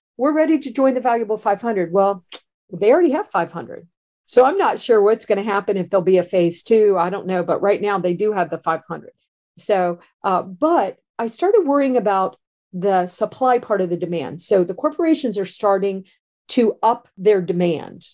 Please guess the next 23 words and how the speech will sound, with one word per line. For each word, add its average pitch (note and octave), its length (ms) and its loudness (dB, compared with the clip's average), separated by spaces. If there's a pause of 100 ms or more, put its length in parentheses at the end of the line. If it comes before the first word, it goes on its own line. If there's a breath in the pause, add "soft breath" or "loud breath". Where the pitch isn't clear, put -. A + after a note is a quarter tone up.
(360)
but G3+ 400 0
where's B3 560 2
the C#4 80 -4
supply, B3 640 -2
especially B3 880 -4 (240 soft breath)
if A3 320 2 (300)
people, C4+ 680 4 (280 soft breath)
um, G#3 440 -2 (140)
most C#4+ 480 -2
people B3+ 320 -4
with G3+ 160 4
disabilities G3 640 0
have G3 160 0
invisible F#3 520 2
or F3 120 2
hidden E3 280 -2
disabilities. - 800 -6
They G3+ 200 0
just B3 260 -4
do, D#3+ 200 2
the E3 80 -10
majority. F#3 680 -2 (300)
Um, G3+ 340 0